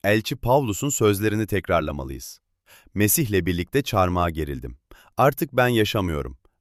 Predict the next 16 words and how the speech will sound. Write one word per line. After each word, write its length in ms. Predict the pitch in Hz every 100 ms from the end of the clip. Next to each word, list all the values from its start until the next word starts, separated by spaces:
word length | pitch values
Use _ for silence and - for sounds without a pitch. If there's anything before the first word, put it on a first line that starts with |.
| -
Mesih 380 | 92 92 123 107
bende 280 | 92 87 87
yaşıyor. 500 | 85 71 - 62 62 _ _ - - -
Şimdi 400 | - 196 135 92
bedende 400 | 95 107 113 131
sürdürdüğüm 640 | - 101 101 92 101 110
yaşamı, 460 | 87 - 71 90 143 - _ -
beni 240 | 101 127
seven 420 | - 82 78 71 - _ -
ve 100 | 143 -
uğruma 420 | 110 110 123 135
kendini 400 | 117 101 107 117
feda 460 | - 92 101 120 92
eden 300 | 82 78 78
Tanrı 380 | 90 85 98
oğluna 420 | 143 98 90 117